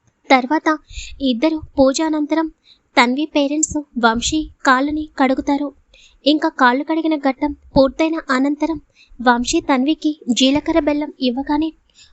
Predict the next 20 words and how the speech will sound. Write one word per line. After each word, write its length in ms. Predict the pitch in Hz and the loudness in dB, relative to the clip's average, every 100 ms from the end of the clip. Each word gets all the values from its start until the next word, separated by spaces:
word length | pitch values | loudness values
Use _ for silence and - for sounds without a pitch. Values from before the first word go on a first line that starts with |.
| - | 2
ముహూర్తం 420 | 254 247 311 - | 4 4 0 -8
టైంకి 640 | 311 - 269 269 294 311 285 - _ - - | -12 -2 0 2 0 -4 -6 -10 _ -14 2
ఒకరి 400 | 269 254 311 320 - 285 | 2 4 -2 -4 -2 0
తలపై 340 | 269 277 302 269 | 0 -2 -6 0
మరొకరు 560 | 247 247 277 302 302 302 _ - _ | 2 2 0 0 -2 -4 _ -20 _
జీలకర్ర 460 | 247 262 285 302 330 | 0 2 2 0 0
బెల్లం 320 | 311 294 320 - | 0 0 -2 -2
పెట్టుకుంటారు. 580 | 262 262 294 285 285 277 - _ _ _ _ _ _ _ _ | -2 0 -2 0 0 -2 -8 _ _ _ _ _ _ _ _
తర్వాత 480 | 254 262 311 330 311 - - - - | 2 2 0 0 -4 -6 -20 -10 0
ఇద్దరికి 420 | 247 233 320 339 | 0 2 0 0
మధ్యన 380 | 311 294 311 302 | -2 0 0 0
ఉన్న 280 | 294 294 285 - | 0 -2 -6 -2
తెరచాప 480 | 269 254 277 311 294 | 0 0 0 -2 -2
తొలగుతుంది. 800 | 311 - 294 262 285 302 285 277 - _ - - - | -4 0 2 2 0 -2 -2 -4 -12 _ -20 -18 0
అలా 260 | 285 311 311 - | 2 2 -2 -2
అందరి 340 | 254 262 320 | 0 2 0
సమక్షంలో 680 | - 269 277 - 320 294 302 _ _ - | 0 0 0 0 0 0 -4 _ _ -4
మేళ 280 | 254 247 285 | 2 2 2
తాళాల 420 | 320 269 262 311 | 0 0 0 0
మధ్య 300 | 311 285 269 | 0 -2 -4